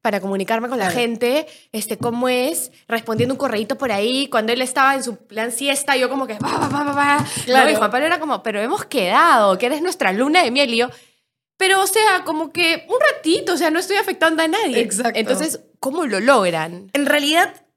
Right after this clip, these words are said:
Speaker 2: por ejemplo, cuan-, a-, ahorita que acabamos de viajar en octubre, me parece, hay días que sí nos hemos tenido que conectar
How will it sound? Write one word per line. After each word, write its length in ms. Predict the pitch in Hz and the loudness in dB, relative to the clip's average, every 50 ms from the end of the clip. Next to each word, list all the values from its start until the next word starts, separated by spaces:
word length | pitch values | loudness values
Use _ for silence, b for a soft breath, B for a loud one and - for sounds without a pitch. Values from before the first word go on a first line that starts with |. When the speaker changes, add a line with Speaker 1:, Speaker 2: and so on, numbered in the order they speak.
| _ _ - | _ _ -12
Speaker 2:
por 100 | 269 233 | -8 -6
ejemplo, 500 | 240 269 214 202 202 101 196 180 185 - - | -4 -4 -4 -4 -4 -4 -4 -4 -6 -6 -4
cuan-, 220 | 226 226 220 202 - | -2 -2 -2 -2 -2
a-, 200 | 220 226 214 220 220 | 0 0 2 2 2
ahorita 280 | 226 233 226 226 294 294 | 0 2 2 0 0 0
que 40 | 285 | 2
acabamos 340 | 233 214 202 196 220 247 254 | 2 2 0 2 0 0 0
de 80 | 220 | 0
viajar 580 | 196 180 180 185 - - 208 202 214 247 269 - - | -2 -2 -4 -4 -2 2 2 4 4 2 -2 -4 -4
en 580 | 202 190 180 180 180 180 180 175 170 170 170 165 | -6 -4 -4 -6 -6 -8 -12 -14 -18 -20 _ -18
octubre, 420 | 165 156 _ - 311 359 381 339 254 | -18 -16 _ -6 -6 -4 -2 -2 -4
me 80 | 220 196 | -4 -4
parece, 440 | - 202 202 214 214 - 294 339 B B B B B B B _ _ _ _ _ _ - | -6 -6 -6 -6 -4 -4 -4 -4 B B B B B B B _ _ _ _ _ _ 0
hay 120 | 247 262 262 | 0 0 2
días 200 | 254 277 294 302 | 0 0 -2 -2
que 120 | - 226 | -2 -4
sí 160 | - - 254 | -2 -2 0
nos 180 | 233 233 233 - | 0 0 0 0
hemos 180 | 240 220 220 - | -2 -2 -4 -4
tenido 220 | - 202 190 196 196 | -4 -4 -4 -4 -4
que 100 | 220 - | -4 -6
conectar 720 | 208 190 190 185 - - 202 202 196 233 285 311 - _ | -4 -4 -6 -4 0 2 2 2 2 0 -6 -8 -14 _